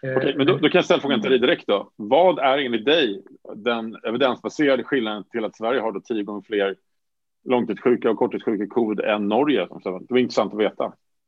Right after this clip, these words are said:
Speaker 1: Ja, ett,
Speaker 2: Per
Speaker 1: så,
Speaker 2: capita.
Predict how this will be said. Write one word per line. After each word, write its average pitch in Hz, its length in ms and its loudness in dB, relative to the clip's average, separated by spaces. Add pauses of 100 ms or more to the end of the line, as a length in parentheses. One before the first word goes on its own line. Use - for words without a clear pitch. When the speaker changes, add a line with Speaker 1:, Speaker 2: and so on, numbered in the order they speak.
(480)
Speaker 1:
Ja, 208 280 -2 (360)
ett, - 340 -2 (360)
Speaker 2:
Per - 100 4
Speaker 1:
så, - 120 2
Speaker 2:
capita. 156 380 4